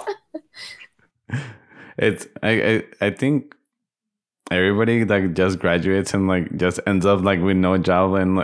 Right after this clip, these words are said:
and just going home is like, "Oh, so this is life without major <laughs> responsibilities."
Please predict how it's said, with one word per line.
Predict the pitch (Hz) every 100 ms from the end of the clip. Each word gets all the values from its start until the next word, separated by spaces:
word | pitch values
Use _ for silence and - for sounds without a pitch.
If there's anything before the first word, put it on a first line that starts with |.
| -
and | 92 87
just | 92 90
going | 101
home | 95 95 98
is | 95
like, | 95 90 -
"Oh, | 110 113
so | 98 - 101
this | 92 95 -
is | 104 92 - -
life | 90 90 87 98 -
without | 101 92 92 90 - - _ _ _ _ _ -
major | 101 101 98 87 101
<laughs> | 101
responsibilities." | 101 - 101 107 104 107 - 117 - - 117